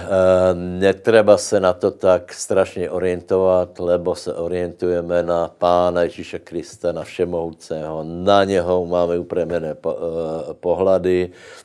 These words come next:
e, máme upremené po-, e, po-, e, pohled na budoucnost a keď se nám postaví něco do cesty, tak v jméně Pána Ježíše Krista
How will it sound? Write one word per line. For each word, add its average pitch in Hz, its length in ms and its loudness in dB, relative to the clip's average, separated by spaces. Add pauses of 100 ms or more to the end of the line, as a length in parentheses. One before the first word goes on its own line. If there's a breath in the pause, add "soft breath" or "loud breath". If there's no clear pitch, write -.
(140)
e, 90 140 -2
máme 98 400 6
upremené 92 500 2
po-, 85 160 -4
e, 85 240 -4
po-, 87 480 2
e, 87 40 2
pohled 87 340 0
na 85 260 2
budoucnost 92 920 -4
a 85 120 -6
keď 139 380 2
se 98 300 0
nám 95 440 2
postaví 90 640 -2
něco 82 320 -6
do 82 120 -2
cesty, 90 640 -2 (280 loud breath)
tak 80 180 -8
v 85 60 -10
jméně 92 320 0
Pána 82 380 -4
Ježíše 73 340 -10
Krista 76 580 -10